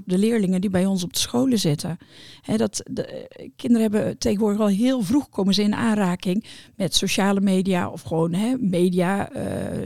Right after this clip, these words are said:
ze krijgen een tablet in handen thuis. Eh, ik denk dat het heel belangrijk is dat je kinderen daar bewust van maakt.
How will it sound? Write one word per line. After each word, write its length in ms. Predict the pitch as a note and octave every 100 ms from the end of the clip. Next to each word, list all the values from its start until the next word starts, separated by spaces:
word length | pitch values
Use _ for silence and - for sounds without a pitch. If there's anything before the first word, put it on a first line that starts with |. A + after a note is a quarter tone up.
| E3 E3
ze 80 | G3+
krijgen 320 | F3+ F#3+ G3
een 100 | G3
tablet 400 | A#3 G#3+ A3 A3
in 80 | G3+
handen 520 | G3+ G3+ G3 G3 D#3
thuis. 480 | - F3+ F#3+ - - - - - -
Eh, 220 | - G#3+
ik 80 | -
denk 160 | C#4 B3
dat 100 | A3
het 100 | G3+
heel 180 | G#3 G#3+
belangrijk 520 | F3+ F#3+ A3+ F#3 F3+
is 120 | F#3
dat 120 | G3+ F#3
je 60 |
kinderen 280 | - G#3 F3+
daar 200 | E3+ F3+
bewust 240 | F3+ G3 -
van 140 | F3+
maakt. 440 | F3 E3+ - -